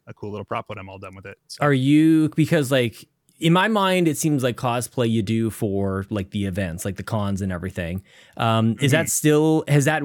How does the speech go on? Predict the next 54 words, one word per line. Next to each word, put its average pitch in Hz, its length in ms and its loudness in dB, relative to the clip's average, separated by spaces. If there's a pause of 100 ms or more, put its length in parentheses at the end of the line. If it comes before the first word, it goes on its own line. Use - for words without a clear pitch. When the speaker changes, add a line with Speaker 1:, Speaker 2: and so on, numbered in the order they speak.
(140)
Speaker 2:
is 151 100 4
that 147 280 -2 (200)
kind 131 180 -2
of 120 80 0
your 123 140 0
take 131 220 0
on 127 180 2
it 120 140 0
as 107 180 -2
well? 156 540 2
And 123 300 2
is 123 220 0
that 113 380 -2
been, 117 360 -2
it 110 240 -8
must 143 180 0
have 127 60 -2
been 117 120 0
interrupted 113 640 0
with 101 240 -4 (400)
covid 185 360 4
and 180 120 2
everything? 180 360 2
Or 151 100 4
do 143 100 0
you 170 140 2
just 175 160 0
sort 185 160 2
of, 160 60 2
like, 143 200 2 (180)
Speaker 1:
Right. 214 80 -2
Speaker 2:
sometimes 151 360 2
just 123 120 -2
do 139 120 4
a, 127 80 2 (180)
a 127 100 -2
cosplay 110 480 0
just, 107 260 -4 (100)
just 107 220 -4
'cause? 92 400 -8 (520)
Like, 104 140 0
just 104 200 -4
to 107 120 0
make 107 260 0
Speaker 1:
I 123 40 0
Speaker 2:
it - 20 0
Speaker 1:
def- 170 160 2
Speaker 2:
in 104 100 -6
as, 104 220 -4
as 98 200 -8
a 98 60 -6
project 101 500 -6
or 92 80 -6
craft? - 560 -10